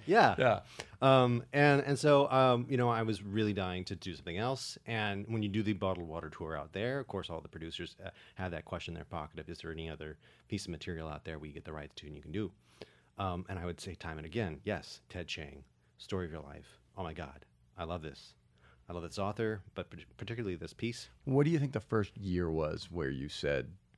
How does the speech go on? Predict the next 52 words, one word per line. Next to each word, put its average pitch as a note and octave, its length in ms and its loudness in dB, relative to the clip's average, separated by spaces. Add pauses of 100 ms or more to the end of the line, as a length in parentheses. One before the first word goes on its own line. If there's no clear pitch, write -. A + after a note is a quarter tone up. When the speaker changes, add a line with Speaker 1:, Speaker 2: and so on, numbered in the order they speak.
(760)
Speaker 2:
"The D#2+ 200 6
story C#2+ 360 -2
of, C2+ 100 -4 (280)
uh, D2 120 -4
your C#2+ 180 -4
life"? B1 320 -6 (600)
Speaker 1:
What, B2+ 200 -2
the, A2 120 2
the F#2+ 180 -4
first A#2+ 320 0
year A#2 160 4
of A#2 100 4
that? A#2+ 340 4
Speaker 2:
The A#2+ 80 8
first F#3+ 260 12
year E3+ 80 10
you D#3+ 120 8
said, C#3 260 12
"I, A#2+ 160 12 (220)
this B2 240 10
is A#2+ 100 4
a A#2+ 60 6
story, G2+ 400 6
this A#2 200 6
is A2 80 0
the A#2 100 6
thing F#2+ 460 4
that F#2 120 4
I F2 60 8
wanna E2+ 240 4
do." D#2 240 -2 (160)
Speaker 1:
Two A2+ 120 0
thousand E2+ 240 -4
six. - 300 -14 (300)
Speaker 2:
Okay, A2 240 2 (420)
two B2+ 180 2
thousand C#3+ 400 4
six, - 360 6
you G2 100 2
first B2 360 6
said A2 160 4
to G2+ 60 0
some A2 220 2
producer, F#2+ 680 2
Speaker 1:
Yeah. E2 120 -2 (400)
Speaker 2:
"Acquire C3 440 12
the B2+ 120 8
rights A2 340 8
to G2+ 80 -4
this F#2 160 4
short E2+ 300 0
story." B1+ 360 -4